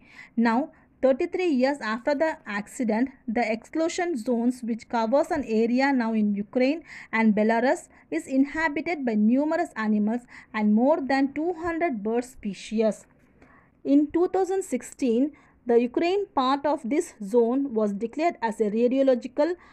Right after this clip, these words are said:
and environmental biosphere reserves by the government. Children, one of the major hazard is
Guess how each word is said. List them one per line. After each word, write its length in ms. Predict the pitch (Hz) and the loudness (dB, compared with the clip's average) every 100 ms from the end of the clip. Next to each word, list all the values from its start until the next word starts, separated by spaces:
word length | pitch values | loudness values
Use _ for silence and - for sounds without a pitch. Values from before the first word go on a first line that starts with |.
| - | -10
and 140 | 240 226 | -6 -2
environmental 800 | 233 240 285 294 294 285 294 302 | 2 2 4 2 2 2 0 0
biosphere 680 | 214 208 220 - - 247 214 | 0 0 -2 -6 -2 0 0
reserves 540 | 202 175 220 220 262 _ - - | -2 -4 -4 -4 -6 _ -18 -2
by 180 | 214 | 0
the 120 | 220 247 | 2 0
government. 640 | 202 185 202 208 190 - - - - - - - _ _ _ _ | -2 -6 -8 -8 -10 -14 -8 -8 -6 -10 -14 -20 _ _ _ _
Children, 380 | - 220 233 330 - _ _ _ _ _ _ | -4 -2 -2 -4 -8 _ _ _ _ _ _
one 180 | - 262 | -6 -2
of 120 | 349 330 | 0 2
the 80 | |
major 420 | 262 247 285 294 339 | 4 4 2 2 -2
hazard 680 | 311 220 202 240 226 240 269 - - - - | -2 -4 -4 -4 -2 -4 -6 -14 -20 -20 -8
is 300 | 226 339 | -4 -4